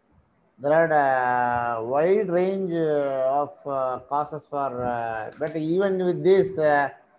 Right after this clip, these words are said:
without any risk factor, the atrial fibrillation may develop. That is called a lone atrial fibrillation. But cardiac causes are, uh, very much common. Very common things are these following: this myocardial infarction and hypertension, ischemic heart disease, congenital heart disease, valvular heart disease,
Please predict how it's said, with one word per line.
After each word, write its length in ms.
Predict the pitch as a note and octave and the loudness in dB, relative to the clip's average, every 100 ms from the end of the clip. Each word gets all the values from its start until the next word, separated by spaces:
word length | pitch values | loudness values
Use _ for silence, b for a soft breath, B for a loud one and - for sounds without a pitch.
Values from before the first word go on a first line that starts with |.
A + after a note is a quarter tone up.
| - | -6
without 280 | C3+ F3+ F3+ | -2 0 2
any 220 | F3+ F#3+ | 0 0
risk 200 | F3 - | -2 -2
factor, 280 | F#3 D#3+ F#3 | -4 -4 -2
the 80 | E3+ | 0
atrial 340 | E3 E3+ E3+ | 0 -2 -6
fibrillation 380 | E3+ D#3 E3 D#3+ | -4 -4 -4 -4
may 120 | E3 | -4
develop. 380 | C#3+ D3 D#3+ C#3 | 0 2 2 0
That 220 | C#3+ C#3 | -2 -2
is 100 | C#3+ | -4
called 220 | - D3 D3+ | -6 -4 -2
a 60 | |
lone 200 | C#3+ D3 | -2 -2
atrial 280 | C#3+ C#3 C3 | -4 -10 -12
fibrillation. 680 | C3 B2 C#3 - B2 C3 F3 _ _ _ _ - | -12 -6 -6 -6 -10 -10 -14 _ _ _ _ -4
But 220 | D3+ - | -2 2
cardiac 400 | D#3 F3 G3+ G3 | 2 4 2 2
causes 380 | F#3 F3+ F#3 F#3+ | 0 2 0 0
are, 280 | F#3 E3 | 2 2
uh, 240 | D#3+ D3+ C#3+ | 2 2 2
very 160 | E3 | 0
much 260 | F3+ F#3+ - | -2 -6 -4
common. 420 | E3+ F3+ D#3+ A2+ - | -2 0 -2 -8 -12
Very 160 | B2+ D#3+ | -10 -8
common 420 | - D#3+ F#3 F#3 | -4 -4 -4 -6
things 280 | F#3 F3+ E3+ | -8 -10 -4
are 380 | E3 E3 E3 D#3 _ _ _ _ _ - | -2 0 -2 -8 _ _ _ _ _ -12
these 200 | D3+ D3+ | -10 -8
following: 400 | D#3 E3+ F3+ F3 | -4 -2 -2 -4
this 120 | D#3+ | -8
myocardial 540 | D3+ D#3+ E3+ E3 D#3+ | -8 -4 -2 -4 -6
infarction 380 | - E3+ E3+ E3 | -4 -4 -4 -8
and 100 | D#3+ | -6
hypertension, 680 | D3+ C#3+ E3 D#3+ D3+ E3+ D#3+ | -6 -6 -6 -8 -8 -8 -8
ischemic 320 | C#3+ D#3+ D#3+ D3+ | -8 -8 -8 -2
heart 200 | D3+ D3+ | -2 0
disease, 400 | C#3 E3 E3 - _ _ _ - - _ - | -2 -2 -6 -10 _ _ _ -20 -20 _ -12
congenital 400 | C#3 D#3+ E3 D#3 | -6 -2 0 0
heart 140 | D#3 | 0
disease, 260 | D3+ D3+ D#3+ | -2 -4 -4
valvular 320 | D3+ D#3 D#3+ | -2 0 0
heart 200 | D#3 D3 | 0 0
disease, 460 | C#3+ C#3+ D#3+ D#3 | -2 -2 -6 -8